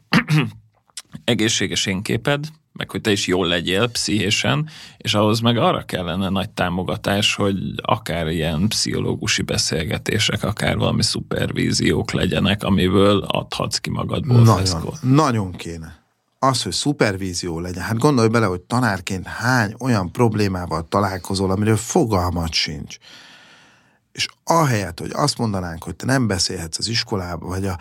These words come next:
Speaker 2: nem hívhatsz be szakembereket szexuális felvilágosításra, ehelyett inkább lehessen az iskoláknak forrása arra, hogy behívjanak szakembereket, akik nem csak a gyerekekkel támogatnak, hanem engem is. Hát, és amikor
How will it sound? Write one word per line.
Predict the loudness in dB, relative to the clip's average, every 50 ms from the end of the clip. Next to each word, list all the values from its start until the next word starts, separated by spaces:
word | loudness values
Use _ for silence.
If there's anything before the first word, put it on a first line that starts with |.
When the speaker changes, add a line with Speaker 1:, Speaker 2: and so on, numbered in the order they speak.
| -10 -16 -20 -20 _ _
Speaker 2:
nem | 0 0 2 2
hívhatsz | 2 2 0 0 0 -2 -4 -4 -4
be | -4 -4
szakembereket | -2 -2 -2 0 0 0 0 0 -2 -6 -6 -8 -8 -6 -4
szexuális | -4 -4 -2 -4 -4 -4 -4 -6 -4 -6 -4
felvilágosításra, | -4 -2 -2 -2 0 0 0 0 0 0 0 0 0 -2 -2 0 0 0 2 2 0 -2 -2
ehelyett | 2 4 4 4 4 2 0 -4
inkább | 0 2 4 6 6 4 4 4 4 4 4
lehessen | 4 4 4 4 2 0 0 2 2
az | 2 2 2
iskoláknak | 0 -2 0 0 0 0 0 -2 -2 -4 -4 -4
forrása | 0 4 4 6 6 4 2 0 0 2 4 6
arra, | 6 6
hogy | 6 6
behívjanak | 6 6 6 4 4 4 2 2 2 2 0
szakembereket, | 0 0 0 0 0 0 2 0 0 2 2 0 0 0 -6 -16 -18 -18 -20 -20 -20 -16 -8
akik | -6 -2 -2 2 4
nem | 4 4
csak | 4 4 4
a | 6
gyerekekkel | 6 6 6 6 4 4 2 0 2 2 2 2 2
támogatnak, | 2 2 2 2 2 2 2 4 4 4 4
hanem | 4 4 4
engem | 4 4 4 2 0 -2
is. | -2 -2 -2
Hát, | -2 -4 -6 -10 _ _ -20 _ _ _ _
és | -18 -16 -16 -16 -10 -2
amikor | 2 4 4 4 4 0